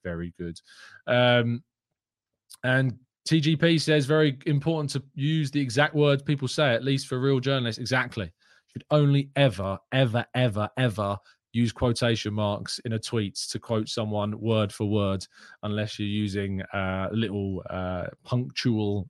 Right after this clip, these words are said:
indicators to suggest that it's a casual term. An important lesson, a very important lesson. Bradley <laughs> says, "After seeing the games we've played pre-season, how many more players would you like to see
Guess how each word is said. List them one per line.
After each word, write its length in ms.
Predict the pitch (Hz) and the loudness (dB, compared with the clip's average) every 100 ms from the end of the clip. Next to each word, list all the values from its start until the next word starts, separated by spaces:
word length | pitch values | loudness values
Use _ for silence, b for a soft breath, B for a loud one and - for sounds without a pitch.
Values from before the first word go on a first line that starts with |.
| - | -2
indicators 720 | 120 107 - 101 98 95 - | 0 0 -4 -4 -4 -6 -10
to 60 | 92 | -10
suggest 420 | 101 107 101 - | -4 -2 -2 -2
that 100 | 101 | -6
it's 200 | - - | -6 -8
a 140 | 101 95 | -10 -10
casual 680 | - 117 107 92 101 98 90 B B B - | -6 -2 -2 -2 -2 -2 -4 B B B 2
term. 340 | 120 98 90 b b b - | 4 4 2 b b b 0
An 60 | 135 | 0
important 420 | 127 196 156 143 | 4 2 4 2
lesson, 340 | 139 - - - b b b b - | 2 0 -6 -14 b b b b 2
a 40 | |
very 260 | 139 175 120 | 8 8 8
important 420 | 107 113 95 87 | 4 -2 -4 -4
lesson. 320 | 85 - 76 - B B B - | -6 -8 -12 -16 B B B 8
Bradley 460 | 147 151 143 127 | 10 10 6 4
<laughs> 0 | |
says, 520 | 95 - 156 139 120 135 | 2 4 6 6 4 4
"After 300 | 175 190 196 | 4 6 4
seeing 240 | 202 180 | 4 4
the 60 | 165 | 4
games 340 | 170 170 151 | 4 4 4
we've 180 | 156 147 | 2 2
played 360 | 165 160 156 | 4 4 4
pre-season, 720 | 143 170 156 - 196 147 143 139 B B | 2 0 0 0 2 4 2 -2 B B
how 260 | - 202 233 | 0 2 4
many 220 | 226 202 | 4 4
more 240 | 180 175 | 4 2
players 500 | - 165 143 131 110 | 4 4 6 6 2
would 240 | 104 127 113 | 2 0 2
you 180 | 123 117 | 0 2
like 380 | 120 120 123 - | 2 0 -2 -8
to 100 | 110 | -10
see 560 | - 127 113 110 110 | -4 0 0 0 -2